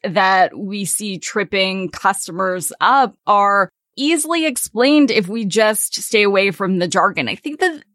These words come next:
we hide behind this jargon and we won't fix it until we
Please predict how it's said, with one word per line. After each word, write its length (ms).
we 160
hide 400
behind 560
this 540
jargon 560
and 360
we 100
won't 300
fix 480
it 320
until 920
we 540